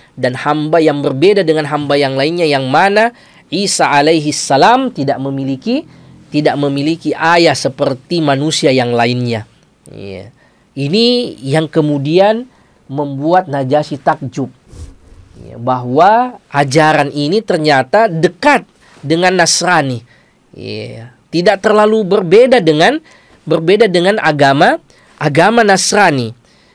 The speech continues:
Ya, maka Najasyi kemudian mengorek lagi, mengejar lagi Ja'far dengan mengatakan, "Ya, apa ada ayat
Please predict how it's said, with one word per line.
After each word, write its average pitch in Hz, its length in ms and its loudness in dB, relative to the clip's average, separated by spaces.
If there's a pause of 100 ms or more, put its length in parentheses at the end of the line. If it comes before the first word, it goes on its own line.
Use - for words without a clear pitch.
(160)
Ya, 101 160 -6
maka 262 480 4
Najasyi 220 480 2
kemudian 233 320 4
mengorek 240 440 4
lagi, 208 480 2
mengejar 202 520 2
lagi 247 280 2
Ja'far 233 320 2
dengan 208 240 0
mengatakan, 185 640 0 (400)
"Ya, - 280 -2
apa 170 280 0
ada 147 160 2
ayat 156 480 2